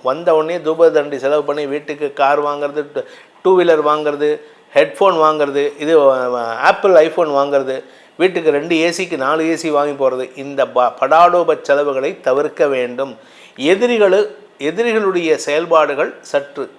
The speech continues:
மிகைப்படுத்தக்கூடிய வகையில் இருக்கு. So இதெல்லாம் கவனமா இருந்துக்கிறது நல்லது.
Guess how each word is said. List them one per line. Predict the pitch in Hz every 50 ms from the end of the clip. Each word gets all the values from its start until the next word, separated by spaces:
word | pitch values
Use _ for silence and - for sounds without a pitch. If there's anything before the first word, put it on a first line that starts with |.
| - 127 127
மிகைப்படுத்தக்கூடிய | 143 165 170 190 220 240 220 - 208 202 190 190 - - 196 180 - 180 170 160 151 143
வகையில் | 135 127 143 147 135 127
இருக்கு. | 120 110 - 117 - - - - - - _
So | - - 185
இதெல்லாம் | 151 127 123 123 131 175 233 - 135
கவனமா | 127 123 135 147 147 156 151
இருந்துக்கிறது | 143 135 135 135 131 127 131 135 165 202
நல்லது. | 165 123 120 131 139 135 135 123